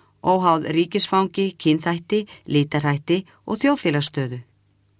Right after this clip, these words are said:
Tilfinningin fyrir gildi þessa samfélags er sérstaklega sterk í þeim löndum þar sem mál Kóransins,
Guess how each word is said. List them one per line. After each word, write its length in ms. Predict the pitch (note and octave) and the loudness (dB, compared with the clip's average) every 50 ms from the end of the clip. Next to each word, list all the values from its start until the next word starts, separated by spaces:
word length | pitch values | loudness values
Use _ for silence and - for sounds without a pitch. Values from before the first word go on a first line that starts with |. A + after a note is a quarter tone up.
| _ _ _ _ _ _ _ _ _ _ _ _ _ _ _ _ _ _ _ _ _ _ _ _ _ _ _ - | _ _ _ _ _ _ _ _ _ _ _ _ _ _ _ _ _ _ _ _ _ _ _ _ _ _ _ 0
Tilfinningin 640 | A#3+ B3 C4 - - C#4+ C4+ C4+ B3+ B3 C4 B3+ B3 | 0 0 2 2 2 4 4 4 2 2 2 0 2
fyrir 300 | - G3+ F#3 E3 D3+ D3+ | 2 2 0 0 0 -2
gildi 380 | - - G3+ G#3 G#3 - - G3+ | 0 2 2 2 0 -2 -4 -2
þessa 220 | - G3 G3 F#3 F3 | 0 0 0 0 2
samfélags 640 | - A3 G#3+ A3 G#3 - F#3+ D#3+ D#3 D3+ D#3 D3+ - - | 2 2 2 0 0 -2 -2 -2 0 0 0 0 0 -2
er 140 | - D#3 D3+ | -2 -2 0
sérstaklega 560 | - - A3 A3+ - - B3 - - A#3 A3 G#3+ | 0 0 0 0 -2 -4 -6 -6 -2 -2 0 0
sterk 420 | - - C#3+ C3+ C#3+ D3 - - E3+ | 0 0 -2 -2 -4 -4 -8 -10 -8
í 20 | D#3+ E3 | -4 -2
þeim 160 | D#3+ D3+ C#3+ | -2 0 2
löndum 440 | D3 D3+ E3+ E3+ - - G#3 G#3+ G#3+ - - - - _ _ _ | 2 0 0 -2 -4 -4 -6 -6 -6 -8 -14 -20 -20 _ _ _
þar 100 | D3+ C#3+ - | -4 -2 0
sem 100 | D#3+ D#3 | 2 2
mál 240 | E3 F3+ G3 G#3+ G#3 | 4 4 4 2 0
Kóransins, 800 | - - A#3 A#3 A#3 G#3 E3+ D3+ D3 - - C3 C3 B2 - | -2 -2 -2 0 0 0 0 0 0 0 -2 -2 -2 -2 -2